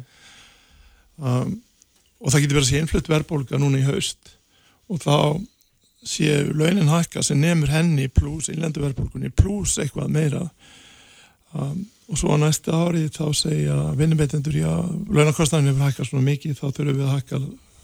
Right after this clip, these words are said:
verðlag enn meira. Og í, um, kennslubókunum í hagfræði <laughs> þá er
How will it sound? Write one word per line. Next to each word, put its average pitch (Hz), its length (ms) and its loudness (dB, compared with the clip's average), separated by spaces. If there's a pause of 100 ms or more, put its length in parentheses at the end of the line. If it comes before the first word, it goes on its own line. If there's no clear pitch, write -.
verðlag 139 420 2
enn 139 240 2
meira. 131 240 0 (1300)
Og 139 300 -2 (240)
í, 147 240 0 (640)
um, 151 320 -2 (600)
kennslubókunum 147 760 0
í - 20 4
hagfræði 139 460 0 (500)
<laughs> - 480 -20
þá - 80 0 (100)
er 143 200 4